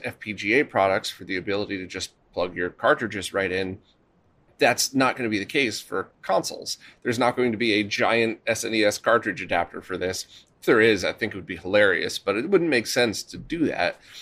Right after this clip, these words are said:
when, especially when you could just load up the cores and load your roms in it. So if you're gonna be using roms anyway, and your priority is to game on a T V, just get a D E ten.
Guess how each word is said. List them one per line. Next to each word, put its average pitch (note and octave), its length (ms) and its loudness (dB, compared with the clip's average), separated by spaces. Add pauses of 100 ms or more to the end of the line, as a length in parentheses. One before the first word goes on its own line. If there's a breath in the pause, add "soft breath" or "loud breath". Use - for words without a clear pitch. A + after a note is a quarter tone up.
(120 loud breath)
when, A#2+ 200 0
especially B2+ 440 0
when A2+ 160 -2
you A2 120 -2
could G#2 120 -18
just G#2+ 220 -8
load G#2 160 0
up G2 180 -6
the G2+ 60 -18
cores G2 580 -4
and E2+ 140 -14
load F2 220 -12
your F2 100 -20
roms A#2+ 380 0
in - 80 -14
it. E2 120 -14 (360 loud breath)
So B2+ 260 4
if B2 180 -4
you're C#3 80 0
gonna E3+ 160 2
be D#3 100 2
using D3 260 2
roms C3 420 0
anyway, E2 540 -4 (260)
and G#2 360 -4
your A2+ 140 -8
priority A#2 640 2
is G2+ 140 -6
to G#2+ 80 -14
game G2+ 240 -4
on F#2+ 80 -6
a F#2 40 -6
T F#2+ 200 -10
V, G#2 340 -4 (300 soft breath)
just - 160 -8
get A#2+ 160 2
a G#2+ 60 -4
D F2+ 260 -6
E F2 40 -8
ten. C#2+ 320 -10